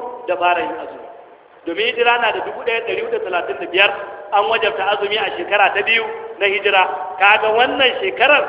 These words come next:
ana yin azumi na dubu ɗaya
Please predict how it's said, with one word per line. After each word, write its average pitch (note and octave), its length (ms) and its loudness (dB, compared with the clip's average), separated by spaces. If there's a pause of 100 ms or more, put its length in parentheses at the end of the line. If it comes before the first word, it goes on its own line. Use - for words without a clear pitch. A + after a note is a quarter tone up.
(260)
ana G#3+ 300 2
yin G#3+ 160 0 (100)
azumi G3+ 380 -4
na G#3 180 4 (340)
dubu A3 260 -8
ɗaya A3 340 6